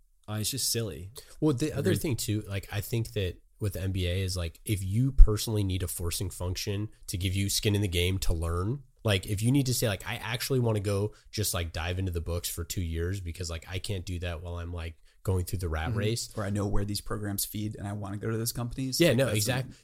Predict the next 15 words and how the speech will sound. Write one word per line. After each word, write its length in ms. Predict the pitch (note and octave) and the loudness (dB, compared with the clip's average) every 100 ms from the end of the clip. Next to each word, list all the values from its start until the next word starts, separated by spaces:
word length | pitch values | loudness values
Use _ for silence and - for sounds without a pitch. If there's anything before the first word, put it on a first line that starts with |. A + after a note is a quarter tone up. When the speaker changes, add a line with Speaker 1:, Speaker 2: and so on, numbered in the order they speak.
| - | -10
Speaker 3:
great, 260 | G#2+ A2+ | -4 -4
great 240 | A#2 A2 A#2+ | -4 -6 -6
path 220 | E3 F3 | -10 -12
for 160 | - A#2 | -8 -6
it. 100 | A#2+ A2+ D3 | -2 -2 2
Speaker 2:
But 140 | C#3 | 4
that's 180 | C3 C#3 | 4 2
the 80 | C3 | 0
thing 220 | A2+ D3 | 0 0
is, 120 | G2+ | 0
like, 300 | F#2+ F#2 - - _ _ | -2 -4 -6 -18 _ _
and 160 | A2+ | 2
again, 320 | A2 G#2+ D3 D#2+ | 2 4 4 2
it's 180 | G#2 G#2 | 0 2
not 280 | A2+ A2+ | 4 2